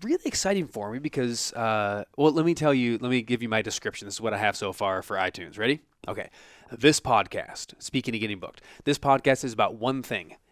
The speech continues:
getting booked to speak more. This is for the established and newbie motivational and keynote speakers. I interview meeting planners, association chairs,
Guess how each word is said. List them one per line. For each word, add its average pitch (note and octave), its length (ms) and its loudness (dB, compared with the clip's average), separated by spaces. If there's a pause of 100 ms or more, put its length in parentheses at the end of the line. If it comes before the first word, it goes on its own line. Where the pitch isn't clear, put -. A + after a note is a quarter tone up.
(180)
getting D3+ 320 0
booked C#3+ 220 4
to C3 80 -4
speak - 360 -2
more. C#3+ 400 2 (600)
This B2+ 160 -2
is B2+ 60 -6
for C#3+ 120 -2
the B2 140 0
established C#3 680 0
and A#2+ 300 -6
newbie B2 340 0
motivational C3+ 920 0
and A2 140 -12
keynote B2+ 380 -2
speakers. - 600 -8 (440)
I A2+ 120 4
interview C3 640 2
meeting B2 400 -4
planners, F#3 640 -4 (240)
association B2 800 0
chairs, F3+ 520 -2